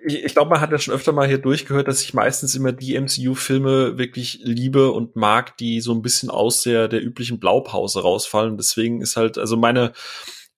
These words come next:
ja, meine, meine, meine Top fünf Liste besteht ja unter anderem aus Guardians of the Galaxy, Iron Man drei, Eternals und Captain America, äh, The Winter Soldier.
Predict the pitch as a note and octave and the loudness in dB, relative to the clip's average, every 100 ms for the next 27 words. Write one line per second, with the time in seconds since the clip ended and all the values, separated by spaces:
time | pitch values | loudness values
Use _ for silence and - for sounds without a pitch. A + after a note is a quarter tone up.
0 | _ _ - A2 B2 A#2+ A#2+ A#2 A#2 A#2 | _ _ -2 0 2 2 2 0 0 0
1 | A#2 A2+ C3+ - - D3 F#3+ - C3+ D#3+ | -2 -2 -4 -2 0 0 0 0 0 2
2 | - D3+ C3 - C#3 B2 C3+ C#3+ C3+ C3+ | 0 0 -2 -2 -2 -2 0 -2 -2 -2
3 | B2 B2+ B2+ C#3 C3+ B2 A#2+ B2 D3 F3+ | -2 0 0 0 -4 -8 0 2 2 2
4 | - D3+ D3+ - B2 C#3+ C3+ B2+ A#2 A#2 | 0 -2 -2 0 2 2 -2 -4 -2 -4
5 | G2 G#2+ C#3+ E3 C3 - B2 C3 D#3+ D#3 | 0 0 0 -4 -8 -2 0 2 2 0
6 | - B2+ A#2+ - C#3 - B2 A2+ C3 D#3+ | -2 -6 -8 -6 -8 -8 -4 2 2 2
7 | G#2 A2 C3 - A#2+ A#2 A2 C3+ D3 - | 2 2 2 2 2 0 -2 -4 -4 -2
8 | G2+ G2+ A#2 | -2 0 -2